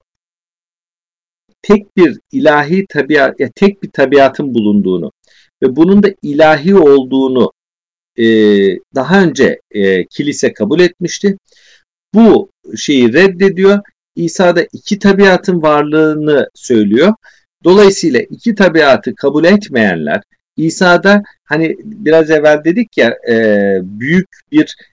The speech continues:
e, şeye, e, suya katılan, e, küçük bir su o şeyin içerisinde, büyük, e, sıvının içerisinde kaybolur gider.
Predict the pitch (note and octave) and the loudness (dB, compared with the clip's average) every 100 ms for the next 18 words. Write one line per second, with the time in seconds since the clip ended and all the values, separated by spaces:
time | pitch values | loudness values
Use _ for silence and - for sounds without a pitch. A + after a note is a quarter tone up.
0 | _ - G#2+ A2 - A#2+ A#2 G#2+ - _ | _ -2 0 2 0 2 2 2 -4 _
1 | _ _ - G#2 G2 F#2+ F#2+ F2+ F2 - | _ _ -4 -2 0 -2 -2 -4 -8 -10
2 | - C#3 C#3 B2 - _ _ - C#3 - | -8 0 2 0 -4 _ _ -14 -14 -8
3 | D3 C3 G#2 _ _ - G#2+ G#2+ G2+ G2 | -2 0 -2 _ _ -8 -2 0 0 0
4 | F#2+ F#2 F2 F2 - - G3+ - C3 - | -2 -2 -6 -8 -14 -4 -4 -4 -10 -8
5 | - C#3+ F#3 _ _ _ _ F3+ F#3 D#3+ | -2 -2 -2 _ _ _ _ 0 2 2
6 | - - E3+ F3 D3+ G#2 C3 G#2 - G#2 | -2 0 2 2 -2 -2 0 0 -2 -4
7 | G2+ G#2+ D#3+ F3 - - A#2+ G#2+ G2+ F#2+ | -4 -4 -4 -6 -8 -6 -4 -2 -2 -4
8 | - - D3+ E3 D#3+ - C3+ A#2 E3+ - | -4 -4 0 0 -2 -2 -2 -2 -8 -2
9 | F#3 F#3 D3+ C#3+ C3+ G#2 F2+ | 0 0 0 -4 -6 -6 -6